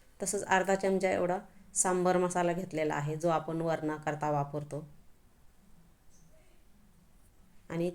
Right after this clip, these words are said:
चाट मसाला घेतलेला आहे. तर चाट मसाला इथे मी फक्त एक टीस्पून एवढा घेतलेला आहे. आणि एक अर्धा चमचा एवढं धनेपूड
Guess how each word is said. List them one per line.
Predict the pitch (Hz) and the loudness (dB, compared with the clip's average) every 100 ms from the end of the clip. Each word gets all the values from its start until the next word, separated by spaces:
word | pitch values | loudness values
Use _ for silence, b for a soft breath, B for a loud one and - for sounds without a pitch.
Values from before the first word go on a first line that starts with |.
| 180 | 0
चाट | 196 196 | 0 0
मसाला | 180 180 180 | -2 0 -2
घेतलेला | 180 202 160 151 | -2 -4 -4 -4
आहे. | 147 151 165 | -4 -6 -6
तर | 185 - | -6 -4
चाट | 190 190 | -2 0
मसाला | 190 190 180 | -2 -2 0
इथे | 180 175 180 | -2 -2 -2
मी | 175 | -4
फक्त | 175 170 - | -6 -10 -8
एक | - 175 - | -8 -8 -6
टीस्पून | 185 - 170 | -6 -4 -4
एवढा | 170 170 | -2 -2
घेतलेला | 175 208 160 151 147 | -2 -4 -6 -4 -4
आहे. | 147 147 - b b - - - - - - _ - | -6 -8 -14 b b -20 -20 -20 -20 -20 -20 _ -8
आणि | 175 | -6
एक | 196 - | -4 0
अर्धा | 185 185 190 | 2 2 0
चमचा | 196 190 - | 0 -2 0
एवढं | 180 185 170 | 0 0 -2
धनेपूड | 214 180 170 175 | -2 -2 -2 -4